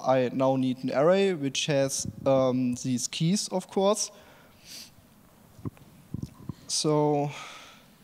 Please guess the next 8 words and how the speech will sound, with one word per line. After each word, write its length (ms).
let's 260
move 320
this. 460
Which 280
data 600
is 220
an 200
array? 440